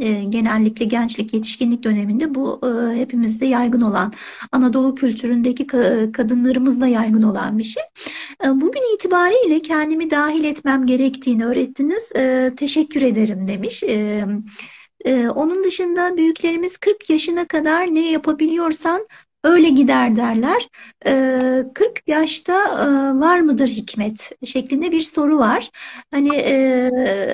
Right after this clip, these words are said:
kırk, e, kere söylediği şey hani, e, gerçekleşir diye bir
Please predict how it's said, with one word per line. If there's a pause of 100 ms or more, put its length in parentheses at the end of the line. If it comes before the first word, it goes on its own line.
(680)
kırk, (140)
e,
kere
söylediği
şey
hani, (180)
e, (400)
gerçekleşir
diye
bir